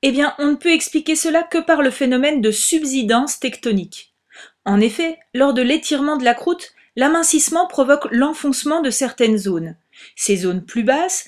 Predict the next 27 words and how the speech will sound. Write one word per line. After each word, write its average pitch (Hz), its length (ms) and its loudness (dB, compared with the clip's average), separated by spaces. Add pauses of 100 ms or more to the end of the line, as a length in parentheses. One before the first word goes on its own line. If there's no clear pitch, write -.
(180)
sont 294 260 -2
alors 254 320 4
envahies 294 440 2
progressivement 226 760 -2
par 240 220 -4
une 220 140 4
mer. 170 380 -2 (400)
Et 190 260 4
c'est 185 140 -4
dans 208 160 -2
ce 302 160 -2
bassin 233 400 0
qui - 140 -10
s'enfonce 269 480 -4
progressivement 220 840 -6 (300)
que 226 100 -4
les 208 140 4
cinq 330 240 0
cents 277 260 -2
strates - 480 -4
de 196 140 -4
sédiments 240 520 2
observées 208 440 0
ici 202 400 -6 (160)
se - 160 -4
sont 202 220 -2
déposées. 180 540 -4